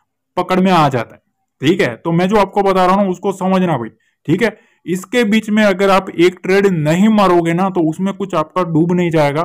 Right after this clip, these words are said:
ध्यान से समझो, ठीक है। थोड़ा wait and watch करना है, ठीक है। देखो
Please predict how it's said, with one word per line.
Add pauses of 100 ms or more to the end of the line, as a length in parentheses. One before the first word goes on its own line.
ध्यान
से
समझो, (400)
ठीक
है। (360)
थोड़ा
wait
and
watch
करना
है, (380)
ठीक
है। (480)
देखो